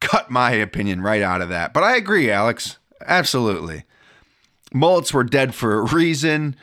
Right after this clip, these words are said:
Mullets are coming back. Uh, haircuts and bikes. I think if I was good, I'd be on a mullet. I think it's kind of like, how can I be weird and, like, give someone a talking point?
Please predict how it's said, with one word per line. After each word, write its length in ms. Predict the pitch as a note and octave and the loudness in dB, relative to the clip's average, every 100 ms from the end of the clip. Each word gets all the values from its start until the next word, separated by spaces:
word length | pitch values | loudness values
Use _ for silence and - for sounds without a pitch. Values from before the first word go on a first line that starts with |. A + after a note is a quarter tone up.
| - - | -16 0
Mullets 260 | E3 A#3 | 2 2
are 60 | B3 | 2
coming 280 | A#3 A3 G3+ | 2 2 2
back. 380 | A3+ G#3+ - - _ _ _ _ - | 2 2 -2 -16 _ _ _ _ -2
Uh, 240 | B2 B2+ | 2 2
haircuts 640 | F#2 D3+ F3 - F#3 E3 - - | 2 2 2 2 0 0 -6 -2
and 460 | C3+ F3 F3+ D3 | 2 2 2 0
bikes. 500 | B2 E3+ - - - - - - - | 2 2 0 -8 -14 -16 -20 -8 -4
I 120 | F3 | -2
think 180 | A#3 G3 | 0 0
if 140 | D#3 | 0
I 100 | D3+ | 0
was 240 | C3 A2 | 0 -2
good, 340 | F#2+ A2+ A#2+ B2 | -4 -2 -2 -2
I'd 160 | A2 | -2
be 140 | G2+ G2 | -2 -4
on 100 | F#2 | -4
a 60 | |
mullet. 400 | F2+ D2 A#1 A1 _ _ _ _ _ _ _ _ - | -8 -10 -10 -14 _ _ _ _ _ _ _ _ -6
I 100 | B2+ | -2
think 140 | C#3 | -2
it's 120 | B2+ | -2
kind 240 | - B2+ A#2 | 0 0 0
of 120 | G2+ | -2
like, 400 | G#2 F#2+ F2+ _ _ _ _ _ _ | -2 -4 -8 _ _ _ _ _ _
how 240 | - C3+ B2+ | -2 0 0
can 160 | B2+ | 0
I 140 | A#2 G#2+ | 0 0
be 160 | A2 | -2
weird 400 | G2 G2+ G2+ G#2 | -2 0 0 0
and, 240 | G2 F2+ E2+ | -2 -6 -8
like, 200 | F2 - | -10 -6
give 220 | G2+ F2+ | -6 -4
someone 460 | - F#2+ F#2 F2 | -4 -4 -6 -8
a 100 | D#2 | -12
talking 540 | E2 - G2+ - C#3 C#3 | -10 -4 -4 -2 -6 -6
point? 460 | F3 F3+ - - | -4 -4 -6 -14